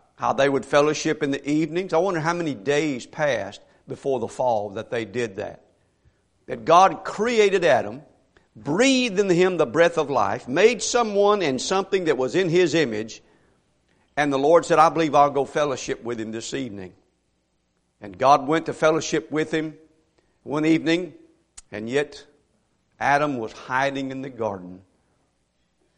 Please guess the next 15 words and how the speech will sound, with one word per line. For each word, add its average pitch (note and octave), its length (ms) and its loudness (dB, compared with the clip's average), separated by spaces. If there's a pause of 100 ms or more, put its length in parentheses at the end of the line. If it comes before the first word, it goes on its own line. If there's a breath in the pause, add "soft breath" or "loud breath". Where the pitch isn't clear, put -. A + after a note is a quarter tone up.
(200)
God D3+ 300 4
was D3+ 160 -2
looking D#3 320 -2
forward D3+ 440 0
to B2 100 -4
walking D3+ 640 -2
with D#3+ 220 -6
him E3 360 -8
and G#2+ 180 -10
talking D3 600 -6
with D3 160 -10
him D3 340 -10
in A#2 80 -8
the G#2 80 -8
garden, C#3 600 -6